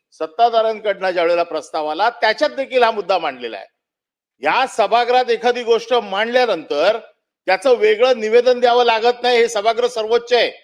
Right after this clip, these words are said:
आणि महाराष्ट्राच्या बारा कोटी जनतेचं हे व्यासपीठ आहे की जिकडे मागणी केली जाऊ शकते. आणि म्हणून ही मागणी जी आहे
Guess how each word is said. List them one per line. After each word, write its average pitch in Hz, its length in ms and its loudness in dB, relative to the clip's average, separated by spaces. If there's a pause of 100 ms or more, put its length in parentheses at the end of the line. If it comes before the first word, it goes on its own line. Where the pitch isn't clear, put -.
(540)
आणि 240 420 -4 (200)
महाराष्ट्राच्या 233 840 -2
बारा 214 360 0
कोटी 233 540 -6
जनतेचं 233 500 0
हे 254 160 6
व्यासपीठ 220 440 -2
आहे 202 180 2 (380)
की 233 140 -2
जिकडे 202 360 -2
मागणी 240 320 -2
केली 240 220 -4
जाऊ 240 200 4
शकते. 240 640 -4 (500)
आणि 170 120 -2
म्हणून 240 320 0 (220)
ही 240 220 0
मागणी 185 380 -2
जी 160 180 -4
आहे 196 360 2